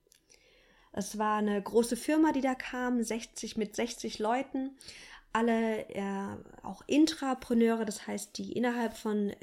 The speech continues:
dem großen Konzern Business-Ideen verfolgen. Und, ähm, das waren einfach ganz wundervolle Leute. Ich liebe ja eh Unternehmer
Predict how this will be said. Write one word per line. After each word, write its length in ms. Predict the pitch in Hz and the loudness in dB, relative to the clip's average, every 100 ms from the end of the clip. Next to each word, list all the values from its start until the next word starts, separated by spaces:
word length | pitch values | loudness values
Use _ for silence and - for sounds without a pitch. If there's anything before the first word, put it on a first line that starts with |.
| - | -4
dem 180 | 196 196 | -2 -2
großen 380 | - 220 226 | -2 -2 -2
Konzern 720 | 220 220 208 - 202 196 202 196 - - - - | -4 -4 -4 -4 -4 -2 -4 -6 -16 -20 -12 0
Business-Ideen 760 | 269 269 254 - 220 214 214 | 0 2 0 0 -2 2 0
verfolgen. 600 | 208 196 196 - 220 269 381 - _ _ _ _ _ _ - - - | 0 -4 -4 -2 0 0 -2 -4 _ _ _ _ _ _ -8 -8 -8
Und, 400 | - 208 208 202 | -4 2 2 2
ähm, 260 | 202 196 196 | 0 0 0
das 200 | 190 - | -2 -4
waren 80 | 190 | -4
einfach 260 | 190 196 | -4 -6
ganz 240 | 185 196 - | -4 -4 2
wundervolle 720 | 214 254 233 226 220 214 202 | 6 6 4 2 0 2 2
Leute. 360 | 202 208 226 214 | 2 4 4 2
Ich 160 | 190 | -2
liebe 220 | 208 208 202 | -2 0 2
ja 160 | 190 | 0
eh 180 | 185 202 | 2 0
Unternehmer 640 | 190 196 190 202 208 208 | 0 0 0 2 2 -2